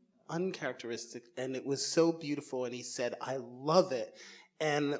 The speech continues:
we were, I was in tears, and it was a very emotional moment. Um, Cornelia and Walt did not see the film till in an audience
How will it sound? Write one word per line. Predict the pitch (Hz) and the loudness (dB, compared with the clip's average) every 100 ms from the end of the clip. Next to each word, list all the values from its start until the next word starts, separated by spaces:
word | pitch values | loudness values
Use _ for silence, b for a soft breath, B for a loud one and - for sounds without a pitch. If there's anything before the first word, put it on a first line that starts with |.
| - | 4
we | 160 | 8
were, | 147 143 117 | 10 8 8
I | 135 | 4
was | 139 127 | 2 -2
in | 120 | -6
tears, | 113 - 120 113 110 107 | -4 -4 -2 -2 -2 -4
and | 113 113 | -4 -4
it | 101 | -6
was | 107 104 | -8 -8
a | |
very | 110 110 | -6 -4
emotional | 107 104 107 110 104 | -4 -6 -6 -8 -6
moment. | 104 107 101 95 - B B B B B - | -6 -4 -6 -8 -12 B B B B B -2
Um, | 147 139 139 123 - - _ | 2 2 0 -2 -6 -16 _
Cornelia | - 170 151 196 277 165 127 - | -2 0 6 8 8 6 4 0
and | 131 123 120 | -4 -4 0
Walt | 165 226 98 113 - - - _ _ _ _ _ _ - | 4 4 4 -2 -8 -14 -20 _ _ _ _ _ _ -6
did | 143 | -4
not | 139 143 151 | 2 2 2
see | 160 | -2
the | 147 | -2
film | 139 143 131 123 120 - | -2 -2 -2 -2 -8 -8
till | - 120 117 107 - _ _ _ _ _ - | -4 -2 -2 -4 -10 _ _ _ _ _ 2
in | 175 | 6
an | 185 | 8
audience | 143 135 131 131 123 - - | 6 2 -2 -4 -6 -8 -10